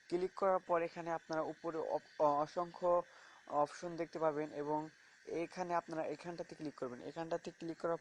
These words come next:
পর আপনি এখানে, আহ, অনেক স্টিকার দেখতে পারবেন, যে এই স্টিকারগুলো Facebook-এ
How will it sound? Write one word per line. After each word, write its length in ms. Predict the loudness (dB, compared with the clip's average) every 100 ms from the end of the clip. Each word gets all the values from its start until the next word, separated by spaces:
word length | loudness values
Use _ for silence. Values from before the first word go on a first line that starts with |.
| 4
পর 160 | 4 4 -4 -20 -8
আপনি 300 | -6 -4 -2
এখানে, 440 | -2 -2 -4 -4 -4 -2
আহ, 380 | 0 2 0 0
অনেক 240 | -2 -2 -6
স্টিকার 340 | -10 -2 0 -2
দেখতে 220 | -4 -2
পারবেন, 300 | -2 -2 -4
যে 100 | -4
এই 300 | -2 0 -2
স্টিকারগুলো 580 | -4 0 0 0 -2 -4
Facebook-এ 720 | -4 -6 -6 -10 -4 -2